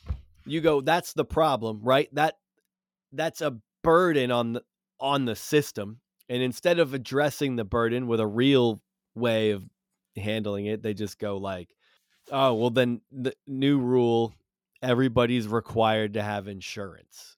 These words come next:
And you're like, "Yeah, but the problem is we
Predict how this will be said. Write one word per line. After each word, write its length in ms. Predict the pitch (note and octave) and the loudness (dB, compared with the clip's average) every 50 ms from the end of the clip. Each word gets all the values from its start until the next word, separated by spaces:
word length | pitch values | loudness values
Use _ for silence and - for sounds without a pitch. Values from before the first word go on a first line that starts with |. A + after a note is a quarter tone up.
| _ _ _ | _ _ _
And 160 | G#2+ A2 G#2+ | -16 -12 -10
you're 100 | G#2+ G#2+ | -8 -8
like, 160 | G#2 G2+ - _ | -8 -10 -10 _
"Yeah, 180 | C3 C#3+ C#3 | 0 0 0
but 160 | B2 G#2+ A#2+ G#2+ | 0 0 -4 -6
the 100 | A#2+ G#2+ | -6 -8
problem 440 | _ - C3+ C#3 C#3 C#3 C3+ B2+ | _ -6 -4 -2 -2 -4 -4 -6
is 260 | B2 A#2+ A#2 G#2+ A2 _ _ | -6 -8 -8 -10 -14 _ _
we 420 | - G#2+ A#2+ A#2 A2 A2+ A2 G#2 | -20 -20 -18 -12 -10 -8 -8 -10